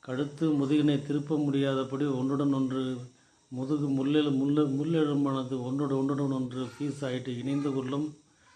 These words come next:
திருப்பதற்கு இயலாது, திரும்பி, திரும்பி பார்க்கக்கூட முடியாது.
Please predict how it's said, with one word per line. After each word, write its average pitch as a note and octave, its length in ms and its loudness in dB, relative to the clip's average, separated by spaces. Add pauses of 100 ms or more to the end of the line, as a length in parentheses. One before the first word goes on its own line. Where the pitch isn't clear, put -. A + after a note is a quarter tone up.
(280)
திருப்பதற்கு C#3 680 0
இயலாது, C3+ 720 2
திரும்பி, D3+ 600 0
திரும்பி C#3+ 260 -4
பார்க்கக்கூட C#3 600 -4
முடியாது. C3+ 600 -2